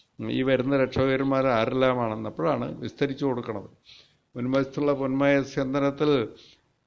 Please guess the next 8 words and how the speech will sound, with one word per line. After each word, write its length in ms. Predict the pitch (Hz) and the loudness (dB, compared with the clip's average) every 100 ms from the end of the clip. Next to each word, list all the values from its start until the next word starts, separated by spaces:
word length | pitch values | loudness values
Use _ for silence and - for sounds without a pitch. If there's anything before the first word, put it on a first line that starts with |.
| - | -4
ആ, 260 | 120 131 117 131 | 0 2 0 0
പത്ത് 240 | 127 156 | 0 2
മണിക്കിരീടങ്ങളും 1000 | 139 131 135 147 143 143 143 143 147 151 | 2 2 2 2 4 4 4 2 0 2
ആയുധജാലങ്ങളും 800 | 131 135 139 147 139 143 139 143 | 2 4 4 4 4 4 0 -2
ധരിച്ചു 300 | 139 127 123 | -2 -2 0
വരുന്നവനാണ് 640 | 147 139 143 139 139 143 143 | 0 2 2 2 2 2 0
ലങ്കാധിപതി 760 | 123 135 135 135 139 143 139 | 2 2 4 2 0 -2 0
രാവണൻ. 360 | 120 120 143 | 2 4 4